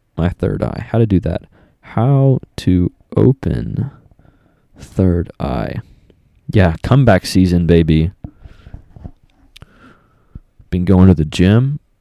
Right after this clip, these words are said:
About to open my third eye in this WikiHow. <laughs> Y'all ain't seen nothing. I'm coming back. Okay, learn to meditate.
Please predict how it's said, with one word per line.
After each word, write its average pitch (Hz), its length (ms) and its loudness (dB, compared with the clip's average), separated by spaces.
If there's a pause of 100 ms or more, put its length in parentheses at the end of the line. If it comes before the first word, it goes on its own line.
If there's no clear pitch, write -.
(200)
About 95 120 0
to - 100 -2
open 101 240 0
my 85 160 -2
third 98 500 -4
eye 92 260 0
in 104 200 -2
this 85 180 -4
WikiHow. 127 800 0 (340)
<laughs> - 340 -18
Y'all 95 200 -4
ain't - 140 -2
seen 80 320 -2
nothing. - 320 -2
I'm 82 200 -8
coming 90 300 0
back. 82 260 -2 (1040)
Okay, - 180 -6
learn 107 220 4
to 208 40 4
meditate. 80 540 0